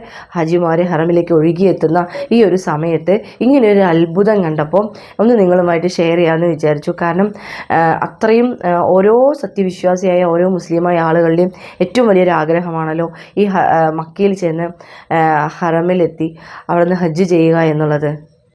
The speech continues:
അള്ളാഹുവിൻ്റെ വിധിവിലക്കുകളെ നമുക്കൊരിക്കലും, ആ, തട്ടി മാറ്റാൻ കഴിയില്ല. നമ്മളത്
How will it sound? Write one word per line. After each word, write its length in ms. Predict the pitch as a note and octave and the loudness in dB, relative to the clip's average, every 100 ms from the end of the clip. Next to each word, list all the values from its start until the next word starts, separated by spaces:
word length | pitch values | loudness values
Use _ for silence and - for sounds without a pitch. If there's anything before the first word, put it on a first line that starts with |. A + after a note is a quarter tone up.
| _ _ - _ | _ _ -20 _
അള്ളാഹുവിൻ്റെ 420 | F#3+ G#3 A#3 A3 | -4 -4 -4 -6
വിധിവിലക്കുകളെ 720 | G#3 G3 G3+ G3+ G3+ G3 G3+ G3 | -6 -6 -4 -4 -4 -4 -4 -4
നമുക്കൊരിക്കലും, 760 | F#3 F#3 G3 F#3+ G3 F#3+ G3 - - | -4 -4 -4 -4 -4 -4 -4 -8 -10
ആ, 140 | F3 E3+ | -8 -6
തട്ടി 220 | F3+ F3+ G3+ | -8 -6 -6
മാറ്റാൻ 400 | F#3+ F3 F#3 F#3 | -6 -6 -6 -4
കഴിയില്ല. 400 | E3+ E3 D#3+ D#3 | -4 -4 -4 -6
നമ്മളത് 560 | D#3 E3 F3+ F3 G3 | -8 -6 -6 -4 -6